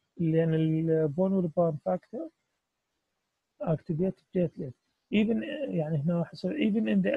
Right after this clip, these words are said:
absence، absence of significant vascular damage، يعني ماكو عندنا دمج وهاي تتفاعل وتتحفز البون والبون فاكتور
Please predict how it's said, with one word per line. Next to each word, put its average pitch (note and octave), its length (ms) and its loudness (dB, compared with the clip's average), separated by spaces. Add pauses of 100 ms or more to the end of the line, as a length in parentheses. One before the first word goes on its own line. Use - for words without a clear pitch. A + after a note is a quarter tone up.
absence، - 420 -14 (400)
absence G3+ 440 2
of F#3+ 300 0
significant E3+ 680 -4
vascular D3+ 400 -4
damage، C3 200 -10 (380)
يعني D3 180 0
ماكو F#3 300 0
عندنا G3+ 240 0
دمج G3+ 280 0
وهاي F3+ 220 4
تتفاعل F3 640 -2 (380)
وتتحفز F#3 720 -2
البون E3 360 2
والبون D3+ 420 -2
فاكتور D#3 320 -14